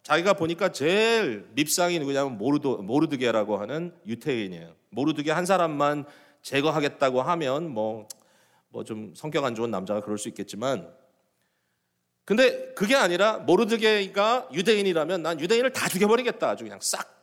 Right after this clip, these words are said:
다 싹쓸이 해버리겠다고 그렇게 마음을 먹고, 어, 왕이 그에게 이미 그 인장을 다 줬어요. "네가 마음대로 해라." 이인자니까요.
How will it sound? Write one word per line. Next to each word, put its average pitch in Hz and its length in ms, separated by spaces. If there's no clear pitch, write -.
다 220 80
싹쓸이 220 400
해버리겠다고 160 720
그렇게 170 260
마음을 156 400
먹고, 127 880
어, 135 680
왕이 196 400
그에게 180 540
이미 170 680
그 151 320
인장을 226 400
다 196 140
줬어요. 160 600
"네가 170 160
마음대로 151 400
해라." 151 280
이인자니까요. 170 880